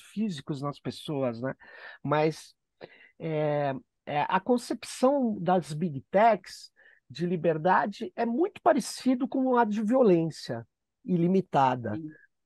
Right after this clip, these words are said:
Speaker 1: É, é
Speaker 2: Sim.
Speaker 1: porque, assim, se eu não tenho um acordo social de respeito, é, é, o que que seria liberdade sem essa questão? É,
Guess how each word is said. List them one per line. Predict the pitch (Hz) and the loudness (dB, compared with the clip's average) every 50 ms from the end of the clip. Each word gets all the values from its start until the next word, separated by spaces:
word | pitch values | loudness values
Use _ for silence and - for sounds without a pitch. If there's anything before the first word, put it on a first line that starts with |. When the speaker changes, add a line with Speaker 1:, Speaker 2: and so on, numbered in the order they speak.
| _ - | _ -2
Speaker 1:
É, | - 165 170 170 - - 180 | 2 4 4 4 4 4 2
é | 175 | 4
Speaker 2:
Sim. | - | 4
Speaker 1:
porque, | 233 202 160 - 269 | 2 0 4 4 4
assim, | 294 294 - - 254 233 196 | 4 4 2 -2 0 2 2
se | - - - 269 | 0 2 4 4
eu | 277 302 | 6 6
não | 359 339 | 6 4
tenho | 226 - 240 226 226 220 214 208 | 4 6 6 6 8 6 4 4
um | 196 185 185 175 | 2 2 2 2
acordo | 156 156 - - - 196 208 214 214 196 160 151 147 | 2 0 -2 -6 -4 2 4 4 4 4 2 -2 -10
social | - - - 165 - - - - 156 143 160 175 196 190 170 139 113 101 _ _ _ _ _ _ _ _ _ _ _ _ _ _ _ | -12 -12 -12 -12 -12 -14 -12 -6 0 4 6 8 8 8 6 4 2 -4 _ _ _ _ _ _ _ _ _ _ _ _ _ _ _
de | - 143 123 175 | -16 -8 -6 -6
respeito, | 190 - 175 151 - - - - 180 190 214 220 208 185 - - 131 110 104 _ _ _ _ _ _ _ _ _ _ _ _ - | -4 -2 -4 -4 -6 -10 -2 2 4 4 4 4 0 -4 -6 -8 -8 -8 -8 _ _ _ _ _ _ _ _ _ _ _ _ -20
é, | - - - 170 165 165 165 165 165 165 160 160 156 151 156 156 147 143 - - 180 165 160 151 147 143 143 | -12 -8 -6 -4 -2 -2 0 0 0 2 2 2 2 2 2 0 0 -2 -4 -6 -6 -6 -6 -6 -6 -6 -6
é, | - | -4
o | 185 196 170 | -4 -6 -6
que | - 277 254 | -6 -8 -10
que | - | -8
seria | - - 294 262 233 247 233 | -4 0 2 4 6 6 6
liberdade | 220 214 202 180 208 196 165 156 180 185 190 185 160 160 | 4 4 4 6 4 4 6 6 6 6 6 6 4 -2
sem | - - - 202 185 180 | -8 -8 -4 -4 -2 -2
essa | 180 175 - - 180 - | -2 -2 -4 -4 -6 -6
questão? | - 156 - - - - 180 175 170 165 156 139 131 131 - - | -6 -8 -8 -8 -2 0 0 2 2 2 0 -2 -6 -8 -8 -6
É, | - 139 147 147 147 147 143 139 135 135 | -4 -2 0 2 2 2 2 2 2 0